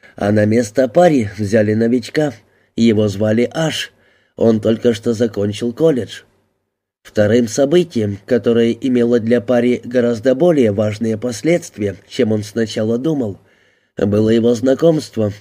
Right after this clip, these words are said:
с Брендой Вейн. Через пару дней после нового назначения он совершенно неожиданно задержался допоздна на работе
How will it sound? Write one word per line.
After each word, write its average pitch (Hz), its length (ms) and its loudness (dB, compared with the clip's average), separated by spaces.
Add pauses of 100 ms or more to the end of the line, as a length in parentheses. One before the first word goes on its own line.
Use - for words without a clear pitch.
(120)
с 117 120 -4
Брендой 107 520 0
Вейн. 117 400 -4 (800)
Через 107 440 0
пару 127 300 2
дней 151 280 0
после 107 380 -2
нового 113 380 2
назначения 127 920 0 (440)
он 113 220 2
совершенно 117 680 0
неожиданно 123 760 0 (120)
задержался 107 800 -2
допоздна 110 500 -4
на 113 160 -2
работе 135 560 -2